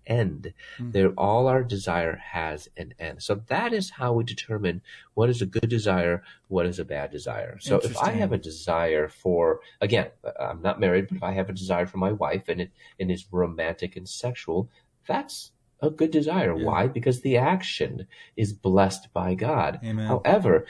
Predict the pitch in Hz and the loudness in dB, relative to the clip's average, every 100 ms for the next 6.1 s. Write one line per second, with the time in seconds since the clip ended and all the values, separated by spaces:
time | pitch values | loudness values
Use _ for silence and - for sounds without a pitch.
0 | - - 104 - 117 180 185 185 104 78 | -8 -2 -2 2 4 6 6 6 4 4
1 | 73 143 151 - - _ - 98 98 95 | 2 -2 -8 -18 -20 _ -2 2 4 2
2 | 92 98 92 98 135 151 135 127 123 123 | -2 -4 0 0 0 0 2 4 6 4
3 | 131 90 85 92 95 95 - 98 123 123 | 4 2 4 0 2 2 2 0 0 0
4 | 107 90 95 95 90 - 69 78 - 85 | 2 2 4 4 2 2 -4 -4 -4 -4
5 | 80 92 98 98 117 85 78 - 80 - | -2 -2 -2 -2 0 0 0 0 -2 0
6 | 92 | -2